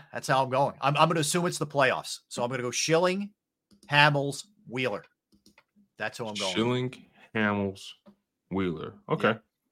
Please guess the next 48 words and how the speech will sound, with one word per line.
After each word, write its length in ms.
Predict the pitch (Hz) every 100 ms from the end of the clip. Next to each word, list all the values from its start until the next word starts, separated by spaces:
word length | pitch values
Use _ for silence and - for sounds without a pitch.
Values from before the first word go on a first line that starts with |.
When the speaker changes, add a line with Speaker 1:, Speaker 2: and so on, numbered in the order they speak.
| -
Speaker 1:
Yep. 200 | 107 117 131
Speaker 2:
All 100 | 127
right. 160 | 123 - - _ _ _ _ _ _ _ _ _ _ _ _ _ _ -
Speaker 1:
These 180 | 170
are 40 | 202
good. 300 | 151 156 113
Like, 160 | 120
I'm 100 | 143
getting, 160 | 123 156
we're 80 | 156
getting 140 | 175
some 140 | - 147
good 160 | 143
ones 180 | 123 98
here, 200 | 90 76 107
uh, 160 | 95
from 160 | 87 92
folks. 260 | - - 151
Speaker 2:
Okay. 80 | - _ _ _ - -
Start 340 | - - 110
Speaker 1:
Start 160 | 147 147
Speaker 2:
Wheeler, 100 | 110
Speaker 1:
Wheeler, 280 | 110 - -
Speaker 2:
bench 160 | 110
Speaker 1:
bench 100 | 139 147
Speaker 2:
Schilling. 180 | 107
Speaker 1:
Schilling, 260 | 101 143 135 -
cut 200 | 143 143
Cole. 160 | 135 123
Speaker 2:
Wow, 680 | 104 127 127 107 98 90
Speaker 1:
That's 100 | 80 117
Speaker 2:
interesting. 340 | 120 101 101
Speaker 1:
interesting. 320 | 80 65 95 - _ 135
Speaker 2:
I 100 | 180
figured 260 | 226 156
that, 120 | 123
I, 100 | 170 -
I, 220 | 127 147 208
I 20 | 185
figured 260 | - 139
this 160 | 147 143
one 80 | 123
would 80 | 120
have 140 | 107
the 60 | 104
most 280 | 110 107 107
variation. 680 | 98 110 101 101 98 - -
Speaker 1:
Yeah, 520 | 143 127 123 117 110